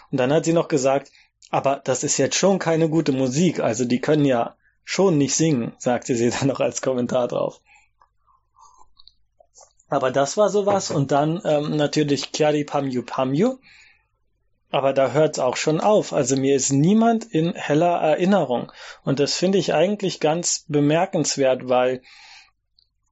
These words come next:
weil die japanische Kultur und Popkultur weltweit so großen Erfolg hat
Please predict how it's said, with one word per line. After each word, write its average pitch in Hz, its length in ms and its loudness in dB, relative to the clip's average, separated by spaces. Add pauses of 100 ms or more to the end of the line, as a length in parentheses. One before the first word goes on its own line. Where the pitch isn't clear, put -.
(220)
weil 139 240 2
die 147 60 2
japanische 151 500 0
Kultur 147 360 0
und 151 100 2
Popkultur 156 580 0
weltweit 147 420 2
so 131 180 0
großen 185 360 -2
Erfolg 175 480 0
hat - 260 0